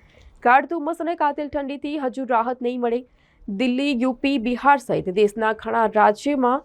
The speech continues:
શીતલહેરનું એલર્ટ આપવામાં આવ્યું છે. આજે પોલો મેદાનથી શિવ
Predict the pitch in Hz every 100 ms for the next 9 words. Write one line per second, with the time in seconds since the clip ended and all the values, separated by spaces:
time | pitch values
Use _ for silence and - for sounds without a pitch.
0 | - 302 339 311 254 240 254 208 190 170
1 | - 175 180 175 170 170 - - _ _
2 | _ _ _ _ _ _ - - - _
3 | - - _ _ _ _ _ _ _ _
4 | _ - _ _ _ _ - _ _ _
5 | _ - _ - - _ - _ - 220
6 | 247 269 - 277 320 320 302 277 233 208
7 | 190 185 294